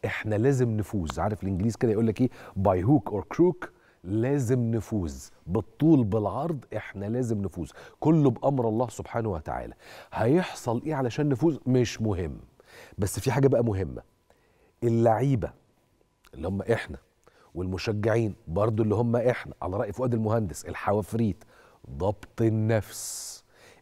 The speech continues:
إحنا مشجعين محترمين متحضرين، إحنا لعيبة محترفين متحضرين،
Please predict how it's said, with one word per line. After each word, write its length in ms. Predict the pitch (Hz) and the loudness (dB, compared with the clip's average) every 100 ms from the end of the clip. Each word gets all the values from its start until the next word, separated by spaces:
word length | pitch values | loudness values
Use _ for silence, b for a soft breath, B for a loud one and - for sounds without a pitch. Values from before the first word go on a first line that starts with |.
| 113 | 2
إحنا 300 | 123 - 71 | 2 0 -10
مشجعين 800 | 65 69 - 78 85 95 104 92 | -10 -8 -6 -4 0 2 2 0
محترمين 840 | 76 - - 87 87 95 117 147 147 b b b | -2 -8 -4 -2 0 2 2 2 -2 b b b
متحضرين، 1000 | 98 120 - - 117 101 113 107 78 60 - B B B 120 | -2 0 0 -2 -2 0 2 2 0 -6 -18 B B B -4
إحنا 320 | - 110 107 | -2 0 4
لعيبة 600 | 107 98 113 110 80 73 b b b b | 4 4 2 0 -2 -6 b b b b
محترفين 840 | 101 - - 107 98 - 147 165 143 _ | -6 -4 2 2 2 2 2 2 0 _
متحضرين، 1200 | 78 98 123 - 127 - 117 107 120 117 87 64 | -8 -2 -2 0 -2 0 -2 0 2 2 -2 -8